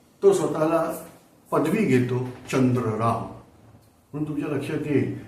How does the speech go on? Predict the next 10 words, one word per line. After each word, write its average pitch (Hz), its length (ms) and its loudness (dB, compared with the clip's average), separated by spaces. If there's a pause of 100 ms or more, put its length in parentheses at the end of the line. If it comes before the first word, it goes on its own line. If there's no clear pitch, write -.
(180)
की 123 100 -6
छत्रपती 147 460 -2
शिवाजी 139 320 0
महाराजांच्या 147 500 0
वेळेला 143 380 0
चंद्रराव 170 560 0
मोरे 151 280 0
राज्य 131 280 2
करत 123 320 -2
होते. - 240 -14